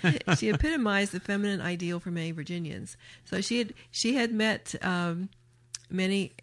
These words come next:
eligible bachelors and widowers, and, um, so, so she was, you know, was, you know, people were, certainly were interested in her.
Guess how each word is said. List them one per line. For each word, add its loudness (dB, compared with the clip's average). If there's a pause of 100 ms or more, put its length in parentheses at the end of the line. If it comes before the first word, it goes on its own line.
eligible -4
bachelors -4
and -4
widowers, -2 (100)
and, -4
um, -6 (460)
so, -4 (320)
so -2
she -2
was, -2
you -6
know, -4 (260)
was, -6 (720)
you -4
know, -2
people 0
were, -6
certainly -4
were -2
interested -6
in -2
her. -2